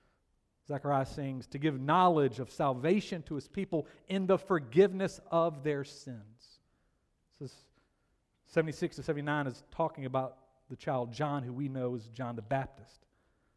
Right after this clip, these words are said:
This child being born to Zechariah is preparing the way,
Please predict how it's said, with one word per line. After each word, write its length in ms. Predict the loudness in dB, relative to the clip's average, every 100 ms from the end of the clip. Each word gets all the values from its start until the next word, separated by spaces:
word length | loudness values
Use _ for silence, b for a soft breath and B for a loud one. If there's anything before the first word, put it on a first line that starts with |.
| _ -14
This 80 |
child 280 | 0 4 4
being 200 | 2 -2
born 540 | 0 4 4 4 2 -2
to 120 | 0
Zechariah 640 | 2 0 0 0 0 0
is 140 | -4 -6
preparing 600 | -10 -8 -6 -4 -4 -2
the 100 | -2
way, 360 | 0 -4 -6